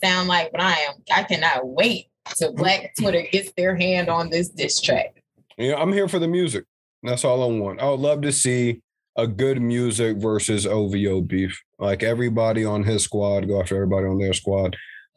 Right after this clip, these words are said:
Speaker 2: We still, we still have Big Sean, even though he's been beefing about Kanye owing him money. <laughs> I think he's still Good Music.
Speaker 1: Really? I did not know that.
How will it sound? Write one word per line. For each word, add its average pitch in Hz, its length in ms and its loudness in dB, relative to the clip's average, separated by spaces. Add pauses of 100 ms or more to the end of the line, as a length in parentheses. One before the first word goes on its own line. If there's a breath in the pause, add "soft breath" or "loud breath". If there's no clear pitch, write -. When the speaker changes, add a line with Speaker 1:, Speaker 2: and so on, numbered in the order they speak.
(160)
Speaker 2:
We 123 140 0
still, 143 240 0
we 139 160 0
still 143 180 0
have 123 180 0
Big 127 200 -2
Sean, 110 480 0
even 110 220 0
though 110 100 0
he's 107 180 2
been 107 180 0
beefing 104 360 0
about 95 440 0 (200)
Kanye 104 340 2
owing 98 260 0
him 98 120 0
money. 92 380 0
<laughs> - 60 -20
I 127 200 2
think 123 200 -2
he's 117 120 0
still 110 180 0
Good 104 160 2
Music. 98 380 -2
Speaker 1:
Really? 370 600 2
I 339 140 2
did 330 160 0
not 311 180 2
know 320 240 2
that. 185 280 0